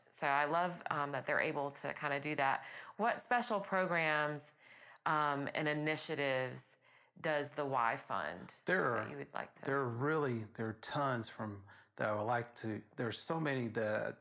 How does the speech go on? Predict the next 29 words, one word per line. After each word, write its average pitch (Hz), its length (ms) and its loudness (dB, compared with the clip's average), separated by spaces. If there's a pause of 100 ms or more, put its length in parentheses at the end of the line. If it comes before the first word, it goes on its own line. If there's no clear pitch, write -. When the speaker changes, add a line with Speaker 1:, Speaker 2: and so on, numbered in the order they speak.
(120)
Speaker 2:
I'll 110 160 0
do 120 220 0
a - 20 -2
disservice 117 580 -2
by 107 160 -2
saying, 101 340 -4 (320)
"Hey, 131 360 0 (800)
I 107 120 2
know 110 220 0
all 113 240 2
of 123 120 -2
them." 135 280 -2
I 113 120 -2
do 117 180 -2
not, 117 320 -2 (180)
but 95 140 -2
I 110 120 2
Speaker 1:
Yeah. 131 100 -2
Speaker 2:
can 131 500 -4 (100)
mention 123 480 -4
some 113 320 -4
that 113 260 -6
really 110 320 -2
I 110 80 -2
think 110 320 -8 (380)
listeners 113 520 -4
will 104 140 -6
relate 101 520 -4
to. - 280 -10